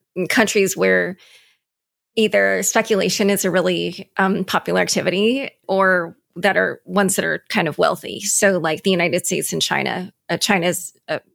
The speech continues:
I, I think, even more speculative than the U S. The U S is a wealthy country. So I think that if anybody's willing to pay enough for the credentials, then they can just compete with whatever the market price is, right? So.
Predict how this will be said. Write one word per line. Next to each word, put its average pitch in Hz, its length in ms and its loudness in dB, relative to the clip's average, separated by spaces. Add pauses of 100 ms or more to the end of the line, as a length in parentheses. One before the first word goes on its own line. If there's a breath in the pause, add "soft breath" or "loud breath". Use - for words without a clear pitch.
(200)
I, 180 160 -2 (240)
I 190 60 2
think, 175 200 0
even 180 180 0
more 180 160 4
speculative 151 560 -2
than 143 140 -4
the 143 80 -4
U - 100 -4
S. - 280 -4 (380 loud breath)
The - 80 0
U 190 80 4
S - 180 0
is - 340 -8
a - 100 -20
wealthy 147 240 -4
country. 180 480 0
So 190 260 0
I 214 140 2
think 208 540 -2 (400 soft breath)
that 180 360 0
if 208 120 -2
anybody's 220 400 2
willing 226 320 2
to 226 80 2
pay 190 220 0
enough 180 280 2
for 180 140 -2
the 160 80 -2
credentials, 160 540 -2
then 180 100 -2
they 170 140 0
can 170 360 -6 (380)
just - 460 -2 (260)
compete 202 420 2
with - 380 -2
whatever 190 280 2
the 160 100 2
market 175 280 0
price 247 320 0
is, - 220 -6
right? 190 360 0
So. 170 460 0